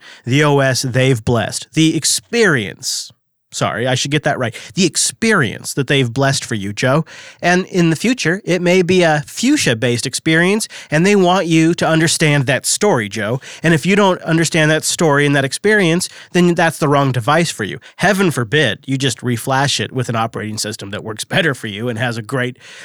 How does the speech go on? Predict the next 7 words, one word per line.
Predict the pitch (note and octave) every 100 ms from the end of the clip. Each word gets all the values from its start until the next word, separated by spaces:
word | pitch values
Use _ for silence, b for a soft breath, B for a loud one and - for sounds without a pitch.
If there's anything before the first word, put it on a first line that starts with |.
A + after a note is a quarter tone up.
| B
legacy | C3+ D3 C3+ C#3
application | B2 B2 B2 D3+ - G3
<laughs> |
support. | D3+ D#3 C4 -
Heaven | C4+ - -
forbid. | - C#4 F3+ - A3+ - - - _ B B C3
No, | B2+ A2+